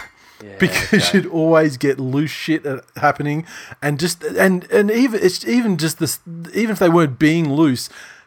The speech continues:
Speaker 2: but just the shit that happens when the mics are hot,
Speaker 1: Yeah.
Speaker 2: but they, but th-, as far as they know, no one's ever listening.
Speaker 1: Yes, that's
Speaker 2: It's
Speaker 1: it.
Speaker 2: just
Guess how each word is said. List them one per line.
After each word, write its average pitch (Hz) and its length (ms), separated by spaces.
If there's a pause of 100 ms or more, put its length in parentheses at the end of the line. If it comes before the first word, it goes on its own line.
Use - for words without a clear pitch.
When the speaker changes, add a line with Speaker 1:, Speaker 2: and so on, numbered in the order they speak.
Speaker 2:
but 151 160
just 151 360 (440)
the 151 240
shit 185 280
that 170 120
happens 143 380
when 135 160
the 131 60
mics 131 360
are 135 60
hot, 131 320
Speaker 1:
Yeah. - 80 (340)
Speaker 2:
but 135 240
they, 143 200
but 123 440
th-, 147 100
as 151 140
far 156 280
as 131 100
they 143 220
know, 135 180
no 139 220
one's 135 200
ever 135 200
listening. 120 340
Speaker 1:
Yes, - 160 (260)
that's 82 180
Speaker 2:
It's 147 100
Speaker 1:
it. 80 60
Speaker 2:
just 156 340